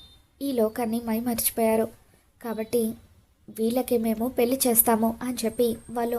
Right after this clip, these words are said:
అంటూ ఉంటారు. ఇక నిషా, గుణ ఎంత చెప్తున్నా వినిపించుకోకుండా ప్రేమ్కి, చామంతికి బజరంగ్ దళ్ కార్యకర్తలు పెళ్లి చేస్తూ ఉంటారు. ఇకప్పుడు ప్రేమ్ ఎంతో సంతోషంగా ఈ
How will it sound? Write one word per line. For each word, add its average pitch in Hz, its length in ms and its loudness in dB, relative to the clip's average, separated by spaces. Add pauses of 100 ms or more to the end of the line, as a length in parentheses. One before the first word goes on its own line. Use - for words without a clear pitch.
అంటూ 202 300 -4
ఉంటారు. 220 380 0 (720)
ఇక 285 160 0 (160)
నిషా, 226 360 4 (180)
గుణ 226 200 4 (360)
ఎంత 220 240 -2
చెప్తున్నా 233 440 -2
వినిపించుకోకుండా 220 920 -2 (1040)
ప్రేమ్కి, 233 480 6 (160)
చామంతికి 233 640 2
బజరంగ్ 226 520 0
దళ్ 226 180 4 (100)
కార్యకర్తలు 233 680 0 (120)
పెళ్లి 220 240 0
చేస్తూ 226 380 2
ఉంటారు. 220 360 2 (1300)
ఇకప్పుడు 240 420 2 (260)
ప్రేమ్ 233 300 8 (160)
ఎంతో 220 260 6
సంతోషంగా 233 680 4 (300)
ఈ 247 80 -2